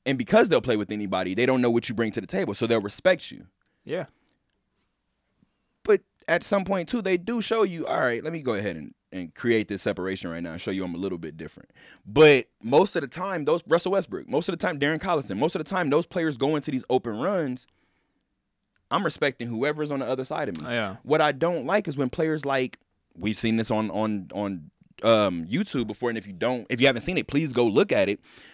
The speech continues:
Speaker 1: Go type in Denzel Valentine gets cooked.
Speaker 2: Yeah, by, uh, Frank, uh,
Speaker 1: Nitti.
Speaker 2: whatever.
Speaker 1: Frank Nitti.
Speaker 2: He sells
Speaker 1: If
Speaker 2: cell
Speaker 1: I recall
Speaker 2: phones.
Speaker 1: correctly, it's Frank Nitti.
Speaker 2: I was actually gonna talk about that 'cause it's like,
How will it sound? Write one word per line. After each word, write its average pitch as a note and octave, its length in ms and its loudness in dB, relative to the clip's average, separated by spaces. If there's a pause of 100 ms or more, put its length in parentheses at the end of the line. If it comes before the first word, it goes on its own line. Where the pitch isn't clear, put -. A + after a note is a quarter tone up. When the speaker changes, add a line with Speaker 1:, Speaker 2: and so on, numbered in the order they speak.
(120)
Speaker 1:
Go - 120 4
type - 300 0
in F3+ 160 -2
Denzel C3+ 420 4
Valentine A2+ 540 2
gets F#2+ 200 -4
cooked. - 380 -6 (400)
Speaker 2:
Yeah, F3 360 8
by, C3+ 340 4
uh, B2+ 200 4
Frank, C#3+ 580 -2
uh, B2+ 320 4
Speaker 1:
Nitti. A#2 80 -2
Speaker 2:
whatever. D3 560 6
Speaker 1:
Frank G3+ 200 2
Nitti. G3 320 2 (500)
Speaker 2:
He C3 140 -12
sells B2+ 360 -2
Speaker 1:
If C3+ 80 4
Speaker 2:
cell F3 40 10
Speaker 1:
I F#3 40 12
recall F#3 240 6
Speaker 2:
phones. C4 140 10
Speaker 1:
correctly, G3+ 300 4
it's G3 120 2
Frank G#3+ 200 2
Nitti. A3 320 2 (160)
Speaker 2:
I D3 120 8
was A3+ 100 10
actually A3 260 6
gonna F3 140 2
talk E3+ 240 4
about F3 280 2
that F3 200 4
'cause C3 160 -6
it's - 160 -10
like, C3 380 0